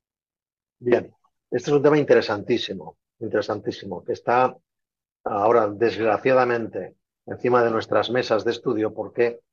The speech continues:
las, la ideología de género está promoviendo estos cambios, estas intervenciones de transición de un género a otro,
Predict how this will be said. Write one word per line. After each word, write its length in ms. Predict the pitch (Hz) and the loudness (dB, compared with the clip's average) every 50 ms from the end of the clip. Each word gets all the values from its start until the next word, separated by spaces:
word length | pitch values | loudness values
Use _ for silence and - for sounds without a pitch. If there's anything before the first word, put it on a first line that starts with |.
| _ _ _ _ - | _ _ _ _ -8
las, 220 | - 98 95 - - | -8 -8 -6 -6 -8
la 160 | 101 95 92 | -8 -8 -6
ideología 380 | 92 101 101 95 - - 135 135 | -6 -4 -6 -4 -2 2 2 2
de 60 | 127 | 2
género 300 | - 139 123 123 120 131 | 2 0 0 2 2 2
está 240 | 123 - 110 107 101 | 2 2 0 0 0
promoviendo 560 | 127 117 107 101 98 107 110 120 120 113 104 | 0 -4 -4 -4 -6 -2 -2 -2 -2 -2 -4
estos 280 | 92 - - 110 - | -6 -4 -6 -8 -6
cambios, 340 | - 131 120 117 113 110 107 | -2 -4 -4 -2 -2 -6 -6
estas 220 | - - 117 - - - | -6 -8 -8 -8 -8 -8
intervenciones 920 | 127 110 98 98 117 123 120 135 135 131 - 120 107 104 120 139 - _ _ _ _ _ _ _ _ _ _ _ _ | -6 -6 -2 -2 0 2 2 0 0 -2 -4 -4 -4 -2 -4 -6 -8 _ _ _ _ _ _ _ _ _ _ _ _
de 140 | - 110 101 | -4 -4 -2
transición 760 | - 117 123 127 120 - - 120 - - 135 139 139 139 139 | 2 2 2 2 0 -2 -4 -6 0 4 4 4 6 4 4
de 100 | 127 120 | 2 2
un 100 | 110 110 | 0 0
género 280 | - 127 117 120 127 127 | -2 0 0 2 2 2
a 80 | 110 | 0
otro, 320 | 95 - - 117 - - | 0 -2 -6 -8 -8 -8